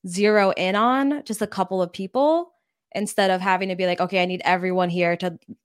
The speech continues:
know me and love me and talk to me." So it can actually be better or easier to network as an introvert when you do focus on those smaller events and think of it really as, like, quality over quantity. You don't need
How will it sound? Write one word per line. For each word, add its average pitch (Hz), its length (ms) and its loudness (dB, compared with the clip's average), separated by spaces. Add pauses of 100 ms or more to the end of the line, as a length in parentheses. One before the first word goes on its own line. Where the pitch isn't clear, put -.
(140)
know 180 320 2
me 175 280 0
and 170 120 0
love 165 240 4
me 180 140 0
and 165 100 0
talk 160 260 0
to 214 80 -2
me." 285 320 2 (680)
So 190 440 2
it 240 120 -4
can 359 160 0
actually 247 640 0
be 233 500 -2 (680)
better 214 640 4
or 190 220 2
easier 226 440 0
to 185 80 -2
network 196 640 0 (500)
as 202 200 2
an 196 80 -2
introvert 196 640 -2
when 196 180 -4
you 190 100 -2
do 220 280 -4
focus 196 360 0
on 180 100 0
those 180 140 0
smaller 180 400 2
events - 680 -2 (340)
and 180 340 2
think 208 200 -4
of 208 120 -2
it 202 160 -4
really 196 300 0
as, 185 140 -2
like, 180 180 0
quality 202 540 2
over 185 220 0
quantity. 180 480 -2
You 175 180 -4
don't 196 280 -2
need 190 440 -4